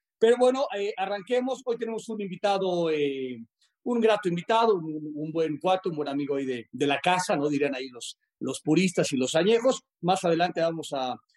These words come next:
a platicar con él y, y el tema puntualmente es de la competencia, el cual aquí nuestra, nuestras grandísimas mentes brillantes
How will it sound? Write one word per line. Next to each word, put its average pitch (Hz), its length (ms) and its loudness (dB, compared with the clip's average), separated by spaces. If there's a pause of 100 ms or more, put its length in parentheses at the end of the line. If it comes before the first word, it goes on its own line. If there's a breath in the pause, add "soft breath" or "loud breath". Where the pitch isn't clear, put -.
(120)
a - 140 0
platicar 185 440 2
con 233 160 4
él 233 220 2
y, 202 180 -8
y 185 140 -4
el 190 80 -2
tema 247 260 2
puntualmente 208 640 -2
es - 180 -8 (200)
de 156 160 -2
la 160 120 -2
competencia, 156 600 -2
el 190 140 2
cual 240 180 4
aquí 240 280 2
nuestra, 160 560 0
nuestras 143 380 -6
grandísimas 165 580 0
mentes 185 300 2
brillantes 175 540 0